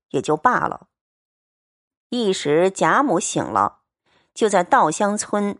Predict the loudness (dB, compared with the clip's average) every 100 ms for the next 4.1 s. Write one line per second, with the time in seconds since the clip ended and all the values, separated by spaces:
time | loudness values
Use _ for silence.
0 | _ 2 4 2 -2 -2 -2 -2 _ _
1 | _ _ _ _ _ _ _ _ 0 2
2 | 2 2 2 2 0 -10 _ -2 -2 0
3 | 0 2 2 2 2 0 -2 0 0 0